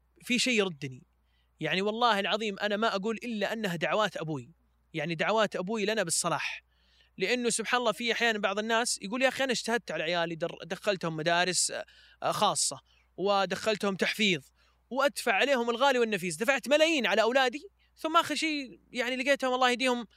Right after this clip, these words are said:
يعني للطريق ال-، المنحدرة." ليش؟ لأنه هو اجتهد في هذه الأسباب ونسي مسبب الأسباب جل جلاله، نسي الدعاء، ما يكثر من الدعاء لصلاح الأبناء، لصلاح الذرية. فأنا أشوف هذه من الوالد، يعني الوالد دايم يرسل لي،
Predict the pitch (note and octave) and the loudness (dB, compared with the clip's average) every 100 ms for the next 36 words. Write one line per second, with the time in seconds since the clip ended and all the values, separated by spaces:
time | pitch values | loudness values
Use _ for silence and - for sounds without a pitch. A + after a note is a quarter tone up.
0 | _ _ - F#3+ A3 A3+ A3 A#3+ B3 G3+ | _ _ -2 0 2 2 4 2 2 2
1 | F#3+ F3+ F3 E3+ F3 F#3 G3+ D3+ C#3 - | 0 2 2 2 0 -2 0 -2 -4 -12
2 | _ _ _ _ G#3 B3+ B3 - - _ | _ _ _ _ 0 2 2 0 -10 _
3 | G3+ A3 B3+ A3+ C4 C4 C4 C4 - _ | -4 -2 0 0 0 2 4 2 -2 _
4 | _ _ _ F3+ - C#4 B3 G3 G#3 A#3+ | _ _ _ -6 0 2 2 2 2 2
5 | G#3+ G#3 F3+ F#3 A#3 B3 G#3 G#3+ C4 - | 2 0 -2 2 2 2 0 -2 0 -2
6 | B3 G#3+ F#3+ A#3 F#3+ F3 E3+ - F#3+ D#3 | -2 -2 0 0 0 -4 -4 0 0 2
7 | E3 D3+ D3+ C#3+ C3+ - _ _ _ G3+ | 0 0 0 -2 -4 -12 _ _ _ -2
8 | A#3 A3 D#3 E3 E3 - _ _ _ _ | 0 0 2 2 2 -2 _ _ _ _
9 | G3+ A3 - - F3 D#3+ D#3 E3 E3+ D#3 | 2 2 0 -2 -2 -2 0 2 2 0
10 | - E3+ E3 D#3+ D#3 E3 D#3+ D#3 D#3 - | 0 2 0 -2 -6 -4 -4 -4 -4 -2
11 | D#3+ D#3+ D3+ D3+ D3 C#3 - _ _ _ | -2 -2 -6 -6 -6 -10 -16 _ _ _
12 | _ G3+ B3+ A#3 G3+ A3 A#3 B3+ C4+ A3+ | _ 2 4 2 0 2 4 4 0 -2
13 | G#3+ G3 E3+ C3+ C3 - D#3+ G3+ A3 G3 | 0 2 2 0 -6 -10 -4 0 0 0
14 | E3+ B3+ C4 B3 A3 F#3+ F#3 - A3 G#3 | 0 2 4 2 0 -2 -2 0 0 -2
15 | A3+ | -4